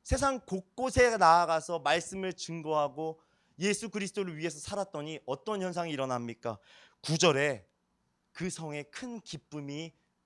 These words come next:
넘쳤습니다. 그 기쁨은 누구의 기쁨이었을까요?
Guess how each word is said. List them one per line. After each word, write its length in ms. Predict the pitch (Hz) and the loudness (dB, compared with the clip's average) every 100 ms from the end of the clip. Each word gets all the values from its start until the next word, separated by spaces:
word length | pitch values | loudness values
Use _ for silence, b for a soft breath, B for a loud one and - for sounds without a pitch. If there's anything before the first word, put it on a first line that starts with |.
| _ _ - | _ _ -6
넘쳤습니다. 1000 | 117 143 - 156 - - 113 95 85 _ _ _ _ _ _ | -6 -6 -10 -12 -18 -20 -18 -20 -20 _ _ _ _ _ _
그 120 | 220 | -4
기쁨은 640 | - 196 - 220 214 202 151 | -4 -6 -4 -4 -2 -2 -4
누구의 380 | 160 196 214 | -8 0 0
기쁨이었을까요? 960 | 165 170 175 170 151 131 120 - 113 | 0 -8 -8 -6 -6 -6 -10 -8 -8